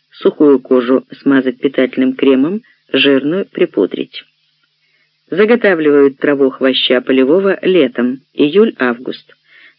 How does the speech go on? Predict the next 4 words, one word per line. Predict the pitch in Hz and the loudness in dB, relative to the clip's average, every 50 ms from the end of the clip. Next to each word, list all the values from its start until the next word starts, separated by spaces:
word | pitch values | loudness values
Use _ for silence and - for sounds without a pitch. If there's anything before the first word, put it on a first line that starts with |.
| - - | -8 -4
Собирают | 190 190 226 247 269 277 269 262 - - | 0 2 4 4 4 4 4 2 0 -4
зелёные | - 160 170 196 208 202 214 226 226 226 226 220 220 214 - - | -4 -2 0 2 2 4 4 4 4 4 2 2 2 2 0 -2
вегетативные | - 156 175 175 165 165 - 170 170 170 - - 175 180 180 175 175 170 170 - - _ | -2 0 0 0 0 0 0 0 -2 0 0 -2 -2 0 0 0 0 2 0 0 -2 _
побеги | - 160 151 143 - 131 123 120 127 165 202 233 | -2 0 0 2 2 2 2 2 2 0 -2 -2